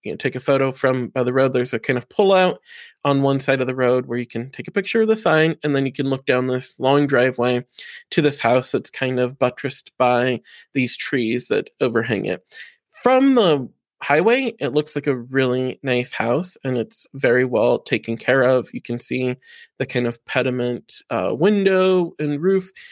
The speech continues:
and it does look like a plantation home, but that's all the closer you can get to John Tyler's birthplace.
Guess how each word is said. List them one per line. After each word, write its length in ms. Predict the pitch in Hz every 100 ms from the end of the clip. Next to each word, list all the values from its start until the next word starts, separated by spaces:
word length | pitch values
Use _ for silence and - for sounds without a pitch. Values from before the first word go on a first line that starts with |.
| - _
and 540 | 147 139 143 135 139 151 _ _ _
it 120 | 156
does 440 | 151 135 131 - - -
look 160 | 131
like 160 | 151 170
a 40 |
plantation 560 | 165 185 180 202 - 147
home, 300 | 143 120 156 _
but 260 | 135 123 - _
that's 220 | 135 135 -
all 140 | 139
the 100 | 127
closer 580 | 131 123 120 - 113 117
you 160 | 127 127
can 220 | - 120
get 440 | 113 120 - - - - - - -
to 380 | - 127 120
John 280 | 98 - 120
Tyler's 600 | 120 117 123 123 123 131
birthplace. 840 | - - 127 - - - 147 -